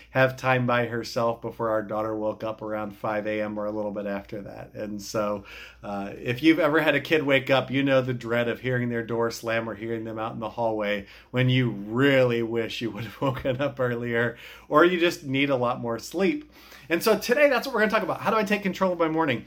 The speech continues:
So the first thing that I would say to you is start with sleep. It, I think that you're, you take control of your morning th-,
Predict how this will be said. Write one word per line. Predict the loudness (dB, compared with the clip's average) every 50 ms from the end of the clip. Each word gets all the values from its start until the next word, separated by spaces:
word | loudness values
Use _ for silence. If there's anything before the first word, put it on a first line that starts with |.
| -12 -20 -20 -20 -20 _
So | 0 4 4 4
the | 6 4 2
first | 2 4 2 2 2 0 -4
thing | -6 -6 -4
that | -2 0
I | 0
would | 0 0 -2 -2
say | -2 -2 0
to | 2
you | 2 2 4
is | 4 2 0 0 -2
start | -2 -2 -2 -2 -2 -2
with | -4 -6
sleep. | -6 -4 -2 0 0 0 -2 -8 -14 -20 -20 _ _ _ _ -10
It, | -8 -6 -4 -4 -6 -6 -4
I | -4 -4 0
think | 2 2 0 2 0
that | -6 -6
you're, | -2 0 2 2 4 4
you | 2 0 0 -2 0
take | 2 2 0 0
control | -2 -2 2 4 4
of | 4 4
your | 2 0
morning | 0 0 0 0 0 0 -2 -2 -4
th-, | -8 -12